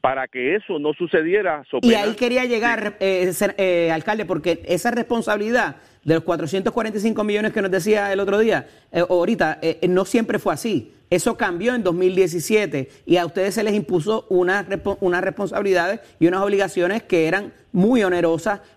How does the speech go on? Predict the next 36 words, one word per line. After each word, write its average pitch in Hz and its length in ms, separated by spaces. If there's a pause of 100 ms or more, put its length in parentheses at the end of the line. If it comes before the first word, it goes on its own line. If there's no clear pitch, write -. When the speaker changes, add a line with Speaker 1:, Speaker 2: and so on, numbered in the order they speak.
Speaker 2:
¿A 175 160
cambio 277 440
de 202 220
qué 240 180
pasó 202 440
eso 175 280
en 175 140
ese 208 220
momento 226 480
histórico? 160 720 (300)
¿Por 190 300
qué 247 260
se 208 200
dio 208 360
ese 208 280
cambio 226 360
para, 170 340
y, 165 160
y, 175 220
y 185 140
por 160 260
qué 214 140
no 233 100
se 233 120
peleó 202 440 (220)
tan 170 200
vehementemente 185 1080 (220)
cuando 170 500
se 165 180
sabía 185 400
que 160 160
esto 185 260 (140)
iba 170 320
a 185 240
pasar, 196 460
¿verdad? 180 320